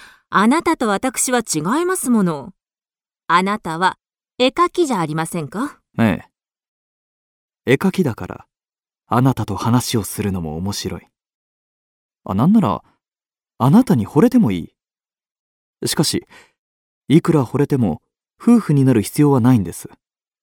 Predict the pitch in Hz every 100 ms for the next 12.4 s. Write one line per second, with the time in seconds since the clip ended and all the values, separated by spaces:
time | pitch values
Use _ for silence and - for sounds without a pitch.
0 | _ _ _ _ _ - 135 151 156 135
1 | 165 160 135 131 135 131 - 143 139 139
2 | 143 131 107 - 90 90 - _ _ _
3 | _ - - 127 135 120 - 110 101 -
4 | 113 151 151 135 127 - 131 139 139 107
5 | - - _ - 123 127 107 - 127 120
6 | 107 95 - - - - _ _ _ _
7 | - - 190 185 202 - 226 254 - _
8 | _ _ _ _ _ _ _ _ _ -
9 | 240 277 - - 254 240 269 254 214 170
10 | - _ _ _ _ - 185 196 247 254
11 | 254 - 233 269 269 220 185 175 160 165
12 | - 180 220 180